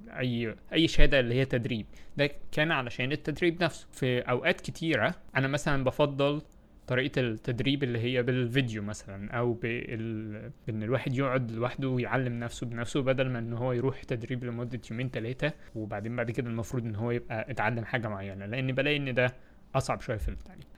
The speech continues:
فعودة للسؤال اللي تملي بي-، بيتسأل يعني، وهو هل أنا محتاج إن أنا آخد الشهادة دي علشان أقدر إن أنا ألاقي وظيفة، أو أقدر إن أنا أشتغل الوظيفة ديت بشكل كويس؟ لأ، مش، مش، مش محتاج دهوت،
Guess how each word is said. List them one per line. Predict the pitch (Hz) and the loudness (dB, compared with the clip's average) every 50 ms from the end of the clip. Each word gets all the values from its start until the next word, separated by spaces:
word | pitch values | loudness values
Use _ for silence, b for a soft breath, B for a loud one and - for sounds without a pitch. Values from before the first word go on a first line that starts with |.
| - - | -4 4
فعودة | - 143 135 - - - - - 120 117 135 165 175 170 170 | 6 6 6 4 0 -12 -6 -2 2 4 4 4 6 6 6
للسؤال | 156 139 131 131 123 - - - 147 156 160 | 6 6 4 4 2 2 2 4 6 6 6
اللي | 151 135 123 | 6 4 2
تملي | - 135 131 135 135 135 127 120 113 | 0 0 0 0 2 0 0 0 -2
بي-، | 110 - 123 113 107 104 104 107 110 113 110 | -4 -4 -4 -2 -2 -2 -4 -6 -6 -8 -6
بيتسأل | 120 113 104 101 - - 127 - 123 113 101 | -6 -6 -6 -6 -4 -4 -4 -2 -2 -4 -4
يعني، | 98 92 90 98 120 143 | -4 -6 -8 -8 -6 -4
وهو | 143 123 98 95 123 120 117 | -2 -2 0 2 2 2 2
هل | 107 104 135 151 156 151 | 4 6 6 6 6 4
أنا | - 147 151 135 | 2 2 2 2
محتاج | 127 - - - 151 135 123 104 101 - - - - - | 2 6 6 6 8 6 4 2 0 -6 -14 -10 -6 -4
إن | - 120 113 117 | -4 -2 -2 -2
أنا | 120 120 117 - - | 0 0 0 0 0
آخد | 135 - - 139 | 0 0 0 -4
الشهادة | 117 - - - 113 135 127 127 | -4 -6 -6 -2 0 0 0 0
دي | 117 110 120 123 - - - - - - - - - - | -4 -4 -6 -6 -6 -8 -8 -8 -10 -10 -10 -8 -6 -2
علشان | 120 117 110 104 - - 139 131 120 101 95 - - - | -2 -2 -2 -2 0 2 2 2 2 0 -2 -6 -2 0
أقدر | 143 135 120 131 131 117 | 0 0 2 2 0 0
إن | 117 120 | 0 0
أنا | 127 131 131 127 123 | 0 0 0 2 2
ألاقي | 120 135 143 139 | 2 2 2 2
وظيفة، | 127 127 117 127 139 - - 180 - - - - - - - - - | 0 0 0 -2 -4 -4 -4 -6 -8 -8 -20 -20 -20 -20 -14 -6 -2
أو | 123 117 107 110 - | -2 -2 -2 -2 2
أقدر | - 131 143 139 123 127 117 | 4 4 4 4 4 2 0
إن | 117 120 120 | 0 0 0
أنا | 123 131 123 113 b b b b b b b b b | 0 0 0 -2 b b b b b b b b b
أشتغل | - - - - 165 160 160 147 | -6 -2 2 4 6 6 6 6
الوظيفة | 135 123 127 123 123 135 - 147 | 4 4 0 0 0 0 -2 0
ديت | 135 127 143 139 | 2 2 2 2
بشكل | 127 120 - 147 131 - 139 | 0 -2 -2 -2 -2 -2 -2
كويس؟ | 127 - 135 160 262 262 - - - - - - - | 0 0 0 0 0 -2 -4 -8 -12 -14 -18 -10 -2
لأ، | - 135 135 - - - - - - - - - - | 4 4 4 4 2 -10 -12 -6 -2 0 0 0 0
مش، | 135 117 - - - - - - - | -2 -4 -4 -4 -8 -10 -12 -8 -4
مش، | 139 123 - - - - - - | -4 -2 -2 -4 -6 -8 -10 -8
مش | 233 131 107 - - | -6 -6 -4 -4 -6
محتاج | 120 - - 143 127 | -4 0 0 0 0
دهوت، | 113 113 104 107 101 | 0 -2 -4 -4 -6